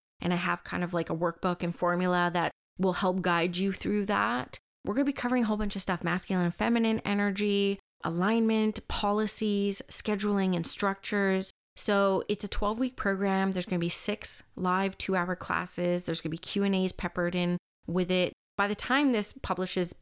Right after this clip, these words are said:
probably won't be any spots left, but I did create six spots that you can upgrade to a one-on-one with me with some Voxer support. I may very well do an intimate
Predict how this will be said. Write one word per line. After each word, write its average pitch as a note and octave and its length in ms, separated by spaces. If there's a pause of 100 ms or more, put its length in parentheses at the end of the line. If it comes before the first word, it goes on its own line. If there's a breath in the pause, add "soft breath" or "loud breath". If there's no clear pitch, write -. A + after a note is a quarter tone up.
probably F3+ 320
won't F#3 180
be F#3 100
any F#3 140
spots - 400
left, F#3+ 240
but - 140
I F3+ 140
did F3+ 360 (260)
create - 480
six - 320
spots G3 340
that F3+ 120
you F3 80
can - 200
upgrade F3 340
to E3+ 120
a E3 40
one-on-one E3 480
with A3+ 180
me G#3+ 180
with F3 160
some E3 140
Voxer F3 320
support. F#3 500 (260)
I G3 160
may F#3+ 300
very G#3+ 320
well F#3 240
do F3+ 400
an F#3+ 200
intimate F3+ 680